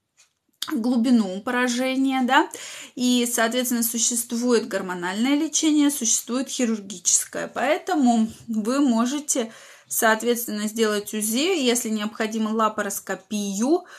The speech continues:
да, где, когда всё-таки вот очаги эндометриоза будут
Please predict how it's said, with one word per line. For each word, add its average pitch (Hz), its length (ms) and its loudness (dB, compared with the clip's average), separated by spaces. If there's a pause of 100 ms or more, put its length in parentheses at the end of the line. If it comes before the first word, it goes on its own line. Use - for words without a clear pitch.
(340)
да, 262 460 6
где, 208 400 -10
когда 214 680 0 (140)
всё-таки 226 420 -8
вот 202 180 -6
очаги 208 540 0
эндометриоза 214 1000 -2
будут 208 480 -6